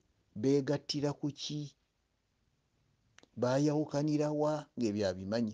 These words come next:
gundi ne gundi, wano baayawukana, kati ate bano, wano baakyegattako. Eh?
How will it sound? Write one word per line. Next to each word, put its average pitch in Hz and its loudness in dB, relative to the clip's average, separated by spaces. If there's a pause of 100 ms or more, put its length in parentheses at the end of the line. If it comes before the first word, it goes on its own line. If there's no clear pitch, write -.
(120)
gundi 113 0
ne 110 0
gundi, 104 -2 (140)
wano 85 -8
baayawukana, 90 -2 (260)
kati - -6
ate 113 -2
bano, 117 2 (160)
wano 92 -4
baakyegattako. 117 -2 (500)
Eh? 175 2